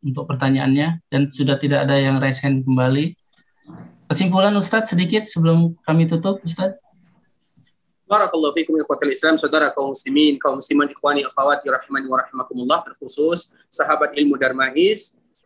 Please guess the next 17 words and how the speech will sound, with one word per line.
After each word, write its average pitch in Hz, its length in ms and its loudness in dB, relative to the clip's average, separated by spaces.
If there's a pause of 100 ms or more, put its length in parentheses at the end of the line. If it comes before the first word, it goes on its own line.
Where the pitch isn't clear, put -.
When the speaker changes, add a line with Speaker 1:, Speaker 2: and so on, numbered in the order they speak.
(120)
Speaker 2:
eh, 143 460 4
kita 208 180 0
selalu 160 260 2
bermohon 143 400 -2
kepada 135 240 -2
Allah 135 200 -2
Subhanahu 127 440 -4
wa 123 120 0
taala 127 600 0
agar 147 300 -2
Allah 156 180 2
memberikan 139 480 -2
kemudahan 143 480 -2
kepada 135 300 -2
kita 147 220 -2
untuk 131 180 -6
beribadah. 127 500 -2